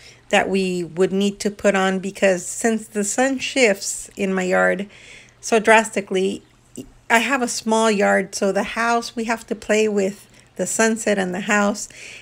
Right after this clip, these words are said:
Here you're seeing what we've done in the past: sun sails. Um, hey, not pretty, but efficient. If you have no other option,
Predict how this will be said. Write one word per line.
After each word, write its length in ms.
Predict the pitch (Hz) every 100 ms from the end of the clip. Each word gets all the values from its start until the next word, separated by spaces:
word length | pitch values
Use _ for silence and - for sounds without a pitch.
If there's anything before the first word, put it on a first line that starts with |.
| -
Here 200 | 254 247
you're 160 | 233
seeing 400 | 240 233 220 214
what 160 | 202 202
we've 200 | 196 175
done 180 | 208 208
in 120 | 202
the 80 | 202
past: 580 | 240 208 247 233 -
sun 300 | - 233 233
sails. 600 | 254 214 202 196 202 214 - - - - -
Um, 400 | 202 190 175 175 -
hey, 360 | - 220 214 208 -
not 280 | - 220 -
pretty, 320 | - 240 247
but 200 | 269 220
efficient. 600 | 196 196 214 220 277 285 - -
If 240 | 202 -
you 400 | 196 185 180 175
have 240 | 175 214 208
no 240 | 208 214
other 240 | 214 214 208
option, 460 | 208 - 233 226